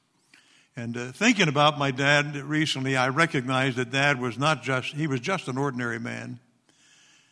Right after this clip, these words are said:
who was made extraordinary by the activity of the Holy Spirit in his life. And, uh, and that is not just true for my dad, it's true for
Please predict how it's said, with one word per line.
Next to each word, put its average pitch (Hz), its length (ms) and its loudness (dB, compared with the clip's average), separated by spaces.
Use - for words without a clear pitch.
who 151 140 -2
was 135 180 2
made 170 280 6
extraordinary 131 920 -2
by 135 140 0
the 131 140 0
activity 143 540 0
of 120 40 -10
the 131 80 -4
Holy 131 280 -4
Spirit 165 420 -6
in 113 100 -6
his 117 180 -10
life. 135 600 -16
And, 120 240 -8
uh, 123 280 -6
and 131 160 -8
that 151 460 -2
is 139 220 -10
not 190 220 -2
just 202 280 -2
true 170 240 0
for 151 160 -2
my 143 240 2
dad, 120 400 -6
it's 127 160 -6
true 165 300 -4
for 139 200 -6